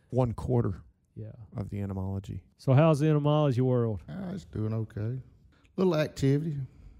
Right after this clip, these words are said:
Speaker 2: Don, the man of few words.
Speaker 3: Well, you
Speaker 2: Whitney, how is the entomology
Speaker 3: <laughs>
Speaker 2: world?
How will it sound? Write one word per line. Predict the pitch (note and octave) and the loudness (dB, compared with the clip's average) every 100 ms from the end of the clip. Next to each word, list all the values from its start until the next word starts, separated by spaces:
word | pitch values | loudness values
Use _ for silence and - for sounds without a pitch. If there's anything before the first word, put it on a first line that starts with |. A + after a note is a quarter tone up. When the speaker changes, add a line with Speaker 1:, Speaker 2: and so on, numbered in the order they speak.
| - _ _ _ - | -20 _ _ _ -6
Speaker 2:
Don, | A2 B2+ C#3 | -2 0 0
the | B2 | -2
man | A#2 C3+ C3+ | -2 -2 -2
of | A2 | -4
few | - D#3 | -4 -2
words. | B2+ C#3+ A#2+ B2+ - - _ _ _ _ _ _ | -2 -2 0 -2 -4 -18 _ _ _ _ _ _
Speaker 3:
Well, | D#3 E3 E3 | -4 -2 0
you | D#3+ E3 | 2 6
Speaker 2:
Whitney, | G#3+ G3+ D3 A2+ | 4 6 4 6
how | D#3 D#3+ | 6 6
is | D3 | 6
the | C#3+ D3+ | 6 4
entomology | C#3+ C#3+ D3 C3+ C3+ | 6 4 4 4 2
Speaker 3:
<laughs> | |
Speaker 2:
world? | B2 A#2 A2 F#2+ | 2 2 2 -2